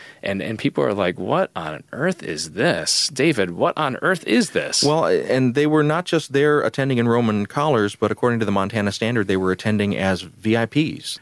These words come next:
Speaker 2: They were considered to be, and were intended to be, focal points for this march. So th-, the, the visual implication is that the Roman Catholic Church is behind the policies of Trump, and the Roman Catholic Church wants to, for want of a better phrase, make America great again.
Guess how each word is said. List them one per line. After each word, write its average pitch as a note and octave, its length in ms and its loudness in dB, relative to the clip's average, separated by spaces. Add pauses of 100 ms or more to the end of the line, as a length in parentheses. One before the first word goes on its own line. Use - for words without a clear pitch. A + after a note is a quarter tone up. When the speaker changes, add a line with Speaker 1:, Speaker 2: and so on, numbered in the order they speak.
Speaker 2:
They A#2 140 4
were A#2+ 140 4
considered B2 560 0
to A#2 120 -2
be, G#2+ 460 2 (360)
and G#2 260 2
were G#2 200 4
intended B2+ 460 0
to G2 60 0
be, E2+ 340 0 (420)
focal B2 340 2
points F2 520 -4
for G2 280 -2
this F2+ 180 2
march. A2 480 0
So F#2+ 340 2
th-, - 360 -14
the, G#2 320 2
the F#2+ 140 -2
visual C3 560 2
implication G#2+ 720 0
is - 300 -8
that F2 260 -2
the F#2 100 -4
Roman A#2 320 4
Catholic A2 380 -2
Church - 480 -2 (320)
is G2 160 0
behind G2+ 520 0
the - 60 0
policies G2 540 -2
of F2+ 80 -4
Trump, F2+ 340 -2
and E2+ 100 -2
the E2+ 60 -4
Roman G#2 300 2
Catholic F#2 340 -4
Church F2+ 320 -2
wants F2 300 -2
to, F2 240 2
for - 180 0
want F2+ 220 2
of F2 80 0
a F#2+ 40 2
better F2+ 220 0
phrase, A2+ 380 0
make F2+ 180 0
America F2 340 0
great A2 260 0
again. E2+ 280 -4